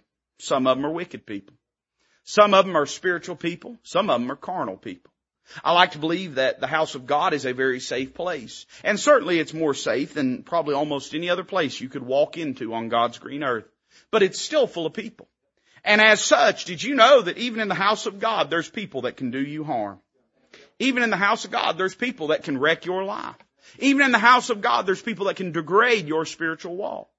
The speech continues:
And part of your responsibility, while we ought to be warm and open and welcome, and, and, and we ought to be kind to everyone, that does not mean that we ought to allow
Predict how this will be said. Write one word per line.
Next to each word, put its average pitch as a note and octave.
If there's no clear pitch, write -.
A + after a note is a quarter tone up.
And A3
part C#4+
of G3+
your A#3
responsibility, G3+
while G#3+
we G#3
ought G3
to F3
be F#3
warm C4
and F#3
open C#4
and E3
welcome, C#4+
and, G#3+
and, G#3+
and G#3+
we G#3+
ought A#3
to G3+
be G3
kind C4+
to G#3+
everyone, C#4
that G#3
does C4
not D4
mean A#3+
that E3
we F#3+
ought G3+
to F#3+
allow F#3